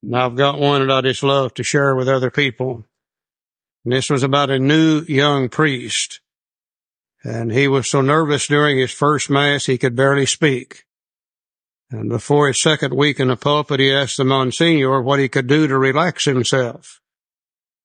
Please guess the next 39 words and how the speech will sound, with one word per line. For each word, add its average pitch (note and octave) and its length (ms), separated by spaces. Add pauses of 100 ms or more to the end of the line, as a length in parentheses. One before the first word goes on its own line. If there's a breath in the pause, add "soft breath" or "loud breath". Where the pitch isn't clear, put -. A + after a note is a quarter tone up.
(240)
And A2+ 100
the A2+ 60
Monsignor C#3+ 600
said C#3+ 220
it C#3 120
might C#3 240
help D#3+ 360
if C3 140
you C3+ 120
would C3 140
put D#3 160
some B2+ 440
vodka C3+ 600
in C#3 180
the B2+ 80
water C3 380
glass, B2 580 (880)
and A#2+ 100
after C3+ 340
a B2 60
few D#3 280
sips, C#3 440
everything C#3 520
would C#3+ 160
be C#3+ 140
fine. C#3 680 (960)
Well, B2 360
the C#3 60
next C3+ 320
Sunday, D3 340
the C3 100
new C3+ 180
young C#3+ 340
priest C#3+ 400
put C#3+ 160
the C3 100
suggestion C3+ 600
into C#3+ 220
practice, C3+ 720